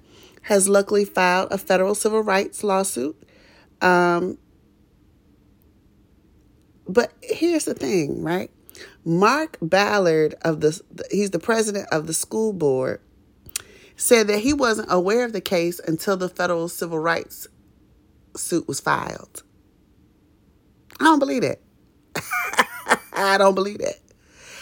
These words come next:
I don't believe, I, I just don't believe that,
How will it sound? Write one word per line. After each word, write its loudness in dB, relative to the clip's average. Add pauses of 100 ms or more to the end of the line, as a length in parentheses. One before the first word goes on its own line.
(320)
I 6
don't 0
believe, -4 (400)
I, 2
I 4
just -2
don't 0
believe -4
that, -12